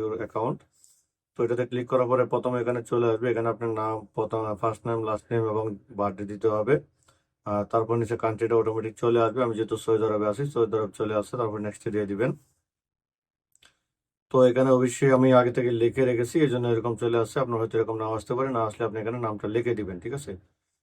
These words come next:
কারণ আমি শর্টকাট করার জন্য আমি নামটা, নামটা আগে থেকে লিখে রাখছি, তারপর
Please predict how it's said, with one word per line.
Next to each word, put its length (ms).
কারণ 160
আমি 200
শর্টকাট 380
করার 180
জন্য 180
আমি 160
নামটা, 220
নামটা 220
আগে 160
থেকে 180
লিখে 180
রাখছি, 220
তারপর 220